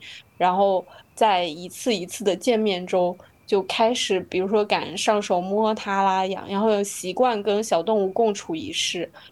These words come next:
然后就逐渐到开始真香，动不动就想来 ra 一下。所以可能就是很多人是需要那么一个过程的，可能在他们之前的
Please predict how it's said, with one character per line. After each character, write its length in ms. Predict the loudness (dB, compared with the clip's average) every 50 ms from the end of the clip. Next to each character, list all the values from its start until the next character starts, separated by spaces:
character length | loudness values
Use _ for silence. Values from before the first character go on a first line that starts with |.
| _ _
然 120 | -2 2 2
后 80 | 2 2 0 -4 -10 -14 -20 _ -2
就 160 | 0 0 0
逐 200 | 2 2 2 2
渐 240 | 4 4 4 4 4
到 180 | 4 4 4 2
开 280 | 0 0 0 2 2
始 220 | 0 -2 -6 -8 -4
真 280 | 0 0 2 2 0
香， 440 | -2 -2 0 0 2 2 0 -2 -4 _ -18 _ _ _
动 180 | 2 2 2 2 -6
不 140 | -8 -8 -2
动 180 | 0 0 0 2
就 120 | 0 -2
想 200 | 0 0 0 2
来 180 | 4 4 4 4
ra 300 | 4 4 4 4 4 0
一 140 | 0 -2 -8
下。 280 | -6 -4 -4 -4 -4 -8 _ _ _ _ _
所 180 | -6 0 0
以 80 | 0 0
可 200 | 0 0 -2 0
能 240 | 0 0 -4 -4 -2
就 120 | 0 0 0
是 180 | 2 2 0
很 200 | 0 0 -4 -2
多 160 | 2 2 4
人 160 | 4 4 4 2
是 200 | 2 0 -2 -2
需 180 | -2 0 2
要 180 | 2 4 4 2
那 100 | 0 -2
么 140 | -2 -2 -4
一 100 | -4 -6
个 160 | -6 -6 -6 -6
过 340 | -4 0 2 2 2 2
程 200 | 2 -4 -10 -12 -14 -14
的， 100 | -16 -16 -16 _ _ _ _ _ _ -4
可 160 | -2 -2 0
能 160 | 0 -2 2
在 180 | 2 2 2 2
他 140 | 2 0
们 120 | 0 0 0
之 140 | 0 0 -2
前 280 | 0 0 -2 -2 0
的 300 | 2 4 4 4 2 0